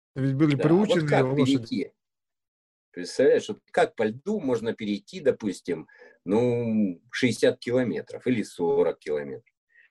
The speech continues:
Speaker 2: Значит, э, очень интересно они делали. Они брали много сена и кормили две недели баранов.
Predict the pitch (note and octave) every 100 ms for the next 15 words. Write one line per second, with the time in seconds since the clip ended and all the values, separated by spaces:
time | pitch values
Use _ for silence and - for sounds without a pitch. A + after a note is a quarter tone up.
0 | _ _ - G2 A2 A2 G#2+ G#2+ G#2 A2
1 | C3+ C#3 C#3+ C#3 C3 D3 A2 - F2+ G2+
2 | A#2 A#2+ E2 C#2 B1 - _ _ F2+ -
3 | C3+ B2+ A#2+ C#3 A#2 A#2+ C3 F#2+ - -
4 | G2+ F2 E2+ - G2+ G#2+ C3+ C3+ G2 F#2+
5 | A#2+ G#2+ F2 G#2+ A2 F#2 F#2 E2 C#2+ B1+